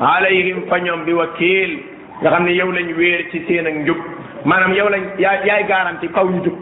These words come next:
Déedéet. Nekkoo ku ñu sas na nit ñi jub par force. Déedéet. Gis nga aji woote kat, "In alayka illa al balaag. Alayka al balaag wa alayna al xisaab."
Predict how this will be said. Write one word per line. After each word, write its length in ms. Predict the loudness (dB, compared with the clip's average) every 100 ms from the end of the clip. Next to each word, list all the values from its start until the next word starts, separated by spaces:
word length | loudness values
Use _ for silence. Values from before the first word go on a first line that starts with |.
| -2
Déedéet. 280 | 0 2 0 -6 -12 -12 -12 -12 -16 -2
Nekkoo 380 | 2 4 4 4 4
ku 60 |
ñu 140 | 2 2
sas 140 | 0 0 -4 -10 -4 2
na 100 | 4
nit 120 | 6
ñi 80 | 4
jub 120 | 0 0
par 180 | 0 2
force. 220 | 0 0 -8 0
Déedéet. 260 | 2 2 -2 -8 -12 -14 -14 -4
Gis 80 | 0
nga 120 | 2
aji 140 | 4
woote 280 | 4 4 2
kat, 160 | -2 -4 -6 -14 -8 0
"In 140 | 2
alayka 480 | 4 4 2 0 -2 -4
illa 220 | 0 -2
al 100 | 0
balaag. 380 | 0 2 2 0 -6 -14 -16 -14 -12 -10 -12 -12 -12 -12 -14 -14 -14 -16 -16 -18 -16 -16 -16 -8 0
Alayka 320 | 2 4 2
al 80 | 2
balaag 400 | 2 4 2 0 -4 -14 -16 -16 -14 0
wa 160 | 4 4
alayna 280 | 4 2 0
al 60 | -4
xisaab." 400 | -4 -2 -2